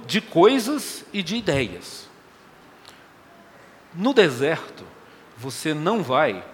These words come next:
com as estruturas que a sociedade te dá.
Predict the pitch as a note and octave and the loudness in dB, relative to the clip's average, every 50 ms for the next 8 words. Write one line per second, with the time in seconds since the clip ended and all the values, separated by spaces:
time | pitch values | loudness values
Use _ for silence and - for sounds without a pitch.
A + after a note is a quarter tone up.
0 | - - - - - - - D3+ D3+ D3+ C#3+ A#2+ C3 G3 G3 - - - F#3+ F3 | -20 -20 -20 -20 -16 -8 -2 0 2 2 2 0 -2 -4 -4 -4 -6 -6 -6 -6
1 | E3 - - - F#3 G#3 A#3 B3 A#3+ A#3 G#3 - - - - - - - - E3 | -6 -6 -6 -6 -2 0 0 0 0 0 -2 -4 -8 -10 -12 -14 -12 -8 -6 -6
2 | D#3 - D#3+ C#3+ - - D3+ B2+ A#2+ B2+ B2+ B2+ B2 - - - A2+ G2 G2 E2 | -6 -6 -8 -8 -8 -6 -8 -6 -4 -4 -4 -4 -6 -10 -12 -10 -8 -8 -8 -8